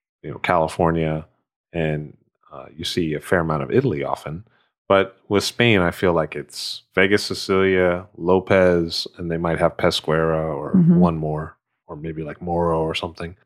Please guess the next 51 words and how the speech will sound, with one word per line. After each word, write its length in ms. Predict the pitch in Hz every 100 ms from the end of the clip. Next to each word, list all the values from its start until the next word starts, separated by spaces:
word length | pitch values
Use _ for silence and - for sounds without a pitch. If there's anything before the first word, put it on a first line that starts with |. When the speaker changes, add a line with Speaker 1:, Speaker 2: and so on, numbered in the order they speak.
| _ _ -
Speaker 1:
Is 160 | 113
it 160 | 117 101
still 800 | - 117 120 123 123 113 87 92
ghettoized 580 | 110 117 117 113 117 113
in 80 | 95
other 200 | 101 104
markets 720 | 95 117 135 131 - - - -
that 340 | 90 92 92
are 180 | 90 90
other 200 | 98 113
restaurants? 540 | 117 117 - 127 135 101
And 160 | 90
does 160 | 90 87
that 160 | 92
give 120 | 98 92
you 120 | 95
a 40 |
chance 360 | 82 - 95 104
to 60 | 87
be 120 | 85
like, 220 | 85 78
"Hey, 160 | 113 147
look 200 | 127 123
at 60 |
all 100 | 131
this 160 | 147 -
stuff 380 | - 156 190 -
we've 200 | 92 87
got"? 340 | 85 76 -
And 380 | - 98 98 95
do 60 | -
you 80 | 101
find 280 | - 98 98
that 100 | 92
people 340 | 107 101 92 85
just 260 | 87 -
aren't 180 | 85 -
familiar 340 | 90 85 85
with 120 | 82 80
the 60 |
wines 400 | 78 80 143 160
often 340 | 202 196 214 175
'cause 200 | 110 95
of 240 | 85 -
limited 260 | 92 98 90
exposure? 520 | 85 - 139 160 170 _ 285
Speaker 2:
No, 360 | 254 311 330 226
I, 400 | 214 214 208 -
I 180 | 202 208
think 280 | 208 214 -
that, 460 | 208 196 175 -